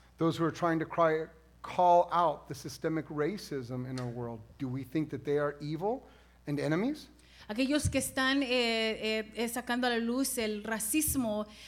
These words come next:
Speaker 2: ah, ¿usted luego, luego piensa que son enemigos o malvados?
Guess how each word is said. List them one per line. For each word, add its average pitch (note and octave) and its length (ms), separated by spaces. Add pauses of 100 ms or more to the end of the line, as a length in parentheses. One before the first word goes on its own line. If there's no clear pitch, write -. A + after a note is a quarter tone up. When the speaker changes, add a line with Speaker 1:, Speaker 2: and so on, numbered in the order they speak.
(120)
Speaker 2:
ah, A3 200
¿usted B3 280
luego, B3+ 200
luego A#3+ 220
piensa B3 280
que A3+ 240
son A#3 240
enemigos A3 480
o C4 40
malvados? A3+ 540